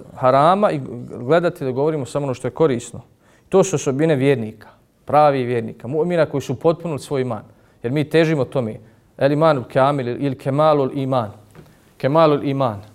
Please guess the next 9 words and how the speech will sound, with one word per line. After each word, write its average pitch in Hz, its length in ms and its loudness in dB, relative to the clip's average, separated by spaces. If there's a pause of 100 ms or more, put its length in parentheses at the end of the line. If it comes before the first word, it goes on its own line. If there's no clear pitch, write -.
(760)
Potpuno 156 440 2
savršenstvo 139 600 -2
imana. 113 360 -2 (880)
Može 196 260 6
li 165 240 2 (120)
vjernik 147 460 0
postići - 400 -2
savršenstvo 123 520 -4
imana? 107 320 -10